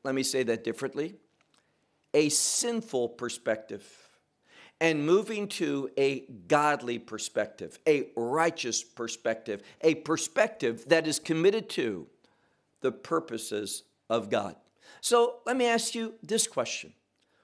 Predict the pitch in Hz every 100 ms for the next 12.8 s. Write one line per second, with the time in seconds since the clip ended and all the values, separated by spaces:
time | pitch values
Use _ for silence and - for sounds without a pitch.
0 | _ - 123 170 233 247 262 240 - 262
1 | 269 180 101 _ _ _ _ _ _ -
2 | _ 139 156 190 262 269 - 160 175 208
3 | 226 151 - - 110 147 170 180 143 143
4 | 139 123 - - 123 160 170 165 147 -
5 | - 156 175 190 190 - 202 - - 180
6 | 180 175 185 196 - - _ - - -
7 | 156 - - 190 190 190 175 - 143 147
8 | - - 175 - 175 - 185 185 - -
9 | - _ - - 135 180 180 - - 190
10 | 202 175 180 180 - 160 160 156 170 180
11 | 208 - _ _ - - 180 175 165 160
12 | - - 185 190 180 185 180